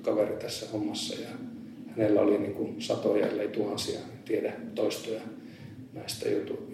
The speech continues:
jutuista. Ja tota, se mahdollisuus tuli. No, mä olin ensin itse sitä vastaan, että no en nyt minkään ulkomaille lähde, mutta, mutta sitten mut saatiin niinku vakuutettua, että, että, että, ja kävin tietysti niiden Ossin lääkäreittenkin kanssa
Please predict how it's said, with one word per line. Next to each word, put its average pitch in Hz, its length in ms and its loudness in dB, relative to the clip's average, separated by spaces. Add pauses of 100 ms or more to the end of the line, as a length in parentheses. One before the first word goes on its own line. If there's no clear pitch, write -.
jutuista. - 440 2
Ja - 120 -2
tota, - 340 -8 (800)
se - 120 2
mahdollisuus 120 380 12
tuli. 113 640 12
No, 127 80 4
mä 123 100 10
olin 123 160 12
ensin 120 280 12
itse - 160 4
sitä 110 300 6
vastaan, - 280 6
että 117 100 -2
no 117 140 8
en 113 100 10
nyt 117 100 4
minkään 113 340 10
ulkomaille 113 480 8 (120)
lähde, - 200 0 (140)
mutta, - 280 -10 (560)
mutta 107 220 -2
sitten - 260 2
mut 110 120 6
saatiin 107 320 8
niinku 107 220 4
vakuutettua, - 680 6
että, - 240 -6 (240)
että, - 300 -4
että, 117 280 2
ja 113 100 12
kävin 113 240 10
tietysti 113 320 8
niiden 107 180 4
Ossin 110 260 8
lääkäreittenkin 113 600 12
kanssa 110 340 4